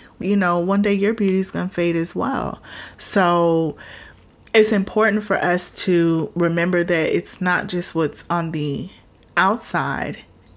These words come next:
and the aesthetics, it's about what we're pouring into the vessel.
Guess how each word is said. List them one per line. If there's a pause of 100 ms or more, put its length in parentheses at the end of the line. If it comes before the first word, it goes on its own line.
(100)
and
the
aesthetics, (480)
it's
about
what
we're
pouring (480)
into
the
vessel.